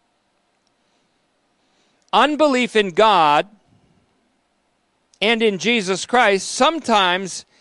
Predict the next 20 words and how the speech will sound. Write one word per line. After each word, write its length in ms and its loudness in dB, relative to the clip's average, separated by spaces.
is 180 0
expressed 1040 -2
by 200 0
excessive 840 -4
faith 600 -2
in 380 -4
men 480 -2
or 160 4
in 180 0
institutions, 1080 -4
human 320 -2
institutions. 1160 -8
Unbelief 580 0
in 140 -2
God 380 4
is 160 2
actually 420 0
demonstrated, 1120 -2
for 280 0
example, 680 -6